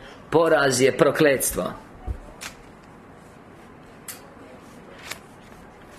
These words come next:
Gospod će porazi pred tobom tvoje neprijatelje koji se dignu protiv tebe.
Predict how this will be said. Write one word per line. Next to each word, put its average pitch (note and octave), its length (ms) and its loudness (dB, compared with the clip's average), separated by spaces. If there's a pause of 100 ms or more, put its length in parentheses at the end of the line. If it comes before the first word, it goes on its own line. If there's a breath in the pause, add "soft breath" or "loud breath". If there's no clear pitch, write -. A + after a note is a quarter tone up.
(340 loud breath)
Gospod D#3+ 440 4
će C#3+ 120 4
porazi C#3 500 2
pred C#3 160 2
tobom D3 300 2
tvoje D3+ 160 4
neprijatelje E3 680 4
koji D#3+ 180 6
se D3 180 0
dignu D#3 400 2
protiv D3 400 2
tebe. A2 320 2